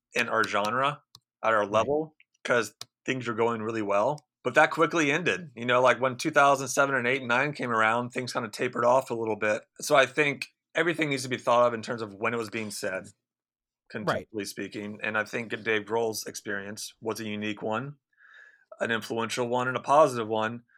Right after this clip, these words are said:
Speaker 1: Um, but yeah, it's just not, it's not as simple as having an attitude.
Speaker 2: Right,
Speaker 1: about
Speaker 2: for
Speaker 1: music.
Speaker 2: sure,
Speaker 1: Um,
Speaker 2: for sure.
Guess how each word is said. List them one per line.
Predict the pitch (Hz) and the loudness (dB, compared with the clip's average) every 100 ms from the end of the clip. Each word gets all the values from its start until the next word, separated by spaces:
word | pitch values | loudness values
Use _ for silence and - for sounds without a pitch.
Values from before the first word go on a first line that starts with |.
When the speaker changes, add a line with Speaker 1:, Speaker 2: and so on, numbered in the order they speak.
| _ _ - | _ _ -6
Speaker 1:
Um, | 117 120 | -4 0
but | 131 | 2
yeah, | 165 113 95 117 | 4 4 4 -4
it's | 113 | -4
just | 143 - | -6 -2
not, | 127 127 127 - - _ _ _ - | 0 2 0 -4 -16 _ _ _ -10
it's | 135 | -2
not | 175 175 | 4 6
as | 160 | 4
simple | - 151 143 135 127 | 4 2 2 2 0
as | - | 4
having | 131 127 117 | 4 4 0
an | 107 - - | 0 -2 4
attitude. | 117 107 - 98 101 76 - _ _ _ _ _ _ _ - | 6 6 0 -8 -10 -14 -20 _ _ _ _ _ _ _ -8
Speaker 2:
Right, | 127 104 | -4 -4
Speaker 1:
about | 104 104 | -4 -6
Speaker 2:
for | |
Speaker 1:
music. | - 180 156 | -2 -2 -2
Speaker 2:
sure, | 127 85 _ _ | -6 -10 _ _
Speaker 1:
Um, | 113 110 104 | 2 2 2
Speaker 2:
for | 117 | -6
sure. | - | -10